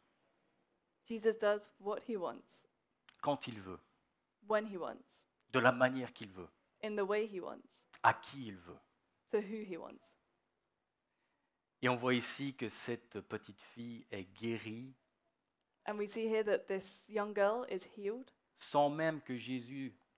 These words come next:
Speaker 2: ne vienne en personne,
Speaker 1: without Jesus even being there in person,
Speaker 2: sans même que Jésus ne parle.
Speaker 1: without Jesus even speaking.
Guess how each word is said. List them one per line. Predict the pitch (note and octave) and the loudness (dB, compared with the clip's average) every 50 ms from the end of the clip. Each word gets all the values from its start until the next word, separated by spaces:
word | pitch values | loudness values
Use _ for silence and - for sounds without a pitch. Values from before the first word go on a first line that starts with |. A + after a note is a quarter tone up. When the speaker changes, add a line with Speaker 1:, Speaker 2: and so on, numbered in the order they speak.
| _ _ | _ _
Speaker 2:
ne | G2+ G2+ | -20 -10
vienne | G#2 A#2+ B2+ B2 A2+ | -6 -4 -4 -2 -4
en | G#2 | -6
personne, | - - A2 - - - - C#3 D#3 C#3+ G2+ - - _ _ _ _ _ _ _ _ _ G#3 | -6 -8 -10 -10 -10 -8 -8 -8 -8 -8 -12 -18 -20 _ _ _ _ _ _ _ _ _ 4
Speaker 1:
without | G#3+ A3 A3 A3+ A#3 G#3 F#3+ | 6 8 8 8 6 6 4
Jesus | - A#3 A3 G3 G3 F3+ E3+ E3+ - - - | -2 -6 -4 0 0 0 0 -2 -4 -10 -14
even | - F#3+ F#3 F3 F3 F3 F3 E3+ - - | -14 -12 -12 -10 -10 -10 -12 -10 -6 -2
being | G#3 G#3+ G#3+ G#3+ G#3 G3+ | 0 2 2 0 0 0
there | G3 F#3 F3+ | 0 0 0
in | F3 F3 | -2 -4
person, | - F#3 F3+ F3+ F3+ - - - - G3 F#3 - - - | -4 -4 -4 -4 -4 -6 -10 -10 -10 -12 -16 -18 -8 -2
Speaker 2:
sans | B2+ B2+ C3+ | 0 2 2
même | C#3 C3+ C3+ B2+ | 2 0 0 -2
que | - B2+ A#2+ | -4 -6 -6
Jésus | A2 G#2 A2+ A#2+ A#2 G#2+ A#2 C3 B2+ | -6 -6 -6 -6 -6 -8 -8 -8 -8
ne | A#2 G#2+ | -6 -8
parle. | G2 - - B2 A2+ - G#2+ G2+ F#2+ E2 - - _ _ _ _ _ _ _ _ _ _ - | -8 -8 -8 -10 -8 -8 -8 -10 -10 -12 -16 -20 _ _ _ _ _ _ _ _ _ _ -2
Speaker 1:
without | G#3+ G#3+ G#3 G#3+ A3 G#3+ | 2 4 6 6 6 6
Jesus | G#3+ A#3 A3 G3 G3 F#3+ F3+ F#3 | 4 -2 -6 -4 -2 -2 -2 -4
even | F3 F3+ F3+ F#3 | -6 -6 -8 -12
speaking. | - - - G#3 G3 G3 - - - - G3+ | -14 -16 -18 -18 -16 -14 -12 -14 -12 -14 -16